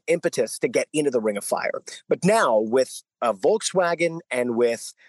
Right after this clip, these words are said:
uh, Stellantis, Ontario has two anchor customers that are gonna be pumping out, uh,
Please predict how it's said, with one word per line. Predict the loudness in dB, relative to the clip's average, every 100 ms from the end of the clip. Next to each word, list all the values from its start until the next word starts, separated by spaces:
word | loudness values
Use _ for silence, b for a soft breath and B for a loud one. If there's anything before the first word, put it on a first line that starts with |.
| b
uh, | -2 -2
Stellantis, | 0 0 2 2 0 -4 -6 -4
Ontario | -2 2 4 2
has | 2 -2 -6
two | -4 -2 0 0 0
anchor | 0 0 -2 -2
customers | -2 -2 -2 0 0
that | 2 2
are |
gonna | 2 2
be | 0
pumping | -2 -2 0 2
out, | 2 0 b b b
uh, | -2